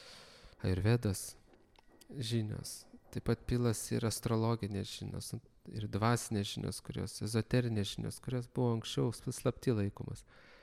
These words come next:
Toks metas, vat, vyksta perversmas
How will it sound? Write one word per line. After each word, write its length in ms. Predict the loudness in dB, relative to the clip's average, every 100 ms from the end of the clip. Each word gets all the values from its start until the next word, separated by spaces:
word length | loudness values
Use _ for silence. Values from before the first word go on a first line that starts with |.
| -20 -20 -20 -20 -20 _ _ -20 -20 -20 2
Toks 240 | 4 4 8
metas, 560 | 10 10 8 0 -6 -6
vat, 240 | -6 -6 -2
vyksta 340 | 0 2 0
perversmas 880 | 2 4 4 4 0 0 0 0 -8